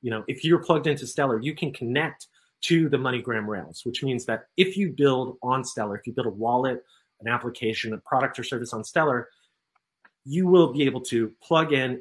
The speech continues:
and pay out to all the MoneyGram locations. And so rather, like, this sort of takes advantage of the strengths of MoneyGram and the strengths of Stellar. It makes it so that everything that MoneyGram is doing well is suddenly accessible to a new breed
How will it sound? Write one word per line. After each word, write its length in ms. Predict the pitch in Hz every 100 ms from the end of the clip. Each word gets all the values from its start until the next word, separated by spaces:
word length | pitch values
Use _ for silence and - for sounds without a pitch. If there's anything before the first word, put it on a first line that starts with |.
| -
and 260 | 123 110 -
pay 260 | - 160
out 300 | 135 117 -
to 80 | -
all 180 | - 120
the 80 | 110
MoneyGram 480 | 101 98 98 95 87
locations. 600 | 82 - - - - - _ _ _ _ 139
And 120 | 151
so 380 | 180 151 147 - _ _ -
rather, 500 | 180 202 208 196 - -
like, 240 | 151 135 135
this 220 | 185 190
sort 100 | 170
of 80 | 139
takes 280 | - 143 131
advantage 500 | 101 107 127 165 143
of 100 | -
the 80 |
strengths 380 | 107 - 117 113
of 80 | 92
MoneyGram 500 | 120 143 147 139 135 113
and 120 | 113
the 60 |
strengths 340 | 110 - 107 -
of 80 | 92
Stellar. 400 | - 98 123 - _ _ _ _
It 120 | 131 127
makes 240 | 131 -
it 100 | 113
so 220 | - 120
that 320 | 113 110 98 _ _ _ _ -
everything 420 | 165 202 185 185
that 100 | 156
MoneyGram 360 | 143 139 131 123
is 100 | 110
doing 380 | 127 120 110 107 _ _
well 580 | 117 127 147 113 113 113 _ _
is 140 | 139 -
suddenly 260 | 135 135
accessible 500 | 113 - 131 - 135 -
to 160 | 123
a 20 | 107
new 380 | 113 127 123
breed 420 | 123 117 113 110